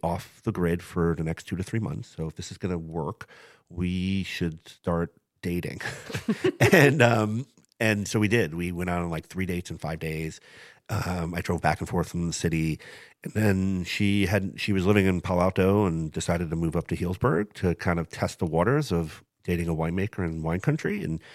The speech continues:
had a, her own little kind of place in Healdsburg, and came over to Calistoga to visit me and, um, you know, hang out at night after a long day to ask me how things were going.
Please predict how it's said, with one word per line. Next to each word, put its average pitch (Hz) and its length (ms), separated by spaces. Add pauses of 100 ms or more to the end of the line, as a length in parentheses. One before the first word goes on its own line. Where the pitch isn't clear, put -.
(220)
had 92 120
a, 87 60
her 87 200
own 85 280
little 80 440
kind 82 180
of 76 60
place 85 280
in 87 80
Healdsburg, 104 500
and 80 180 (400)
came 95 140
over 85 140
to 80 60
Calistoga 85 480
to 82 40
visit 80 220
me 101 240
and, 80 260 (600)
um, 78 640
you 101 100
know, 78 100
hang 87 280
out 85 200
at - 60
night 87 320
after - 280
a 82 40
long 82 280
day 147 360 (180)
to - 160
ask - 220
me 78 60
how 80 140
things 82 200
were 95 60
going. 196 400